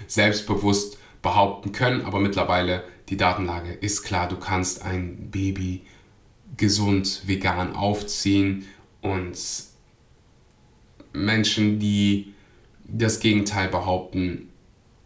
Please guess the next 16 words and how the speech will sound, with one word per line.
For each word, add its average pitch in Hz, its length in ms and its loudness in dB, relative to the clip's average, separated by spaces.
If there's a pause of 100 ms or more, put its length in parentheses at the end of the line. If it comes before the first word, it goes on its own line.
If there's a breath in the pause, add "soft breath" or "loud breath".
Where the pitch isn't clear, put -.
(520)
beziehen 110 400 2
sich 101 160 2
selten, 90 500 0
also 98 260 -2
haben 92 300 -2 (240)
selten, 101 880 0
sehr, 98 540 2
sehr 95 220 -2
selten, 92 420 -8
ich - 160 -12
kenne 90 380 -4
ehrlich 95 240 -10
gesagt - 280 -10
keinen 95 420 -4
Fall, 95 340 -6 (1080 loud breath)
irgendwelchen, 98 840 2